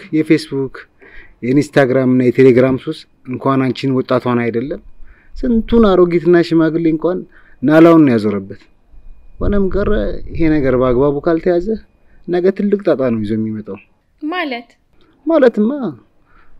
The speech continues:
Speaker 1: አንደኛ ጊዜሽን ይበላብሻል፣ ሁለተኛ ቅጥ ያጣ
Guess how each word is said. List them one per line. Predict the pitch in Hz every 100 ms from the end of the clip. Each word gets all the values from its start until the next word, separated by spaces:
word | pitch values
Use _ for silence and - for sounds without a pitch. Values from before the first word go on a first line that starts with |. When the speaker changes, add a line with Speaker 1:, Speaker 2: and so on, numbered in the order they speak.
| _ _ -
Speaker 1:
አንደኛ | 123 147 185 196
ጊዜሽን | 139 101 110 - 117
ይበላብሻል፣ | 107 104 95 92 - 101 104 - - -
ሁለተኛ | - 156 156 160 156 175 - - - - - _ -
ቅጥ | 151 156
ያጣ | 151 -